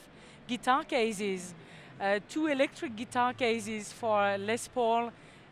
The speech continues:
and, um, the Fender Strat. But the brand new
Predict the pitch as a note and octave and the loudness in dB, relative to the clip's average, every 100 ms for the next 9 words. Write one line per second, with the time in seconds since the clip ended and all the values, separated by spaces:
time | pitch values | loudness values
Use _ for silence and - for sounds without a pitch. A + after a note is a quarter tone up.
0 | - G#3 G#3 G#3 A3 G#3 G3 G3 G3 F#3+ | -2 2 2 0 0 2 2 2 0 -2
1 | G3 F#3+ - - - G3+ G#3 F#3+ - A#3+ | -4 -10 -20 -20 -8 -2 -2 -2 -2 0
2 | A#3 A#3 A3+ - - G#3+ C4 - - - | 2 2 0 -4 0 4 4 2 -12 -16
3 | - - - - - A3 G#3 B3 F#3+ A3+ | -20 -20 -20 -14 -4 -2 0 -2 0 2
4 | D4+ D4 D4+ D4 | 2 2 0 -2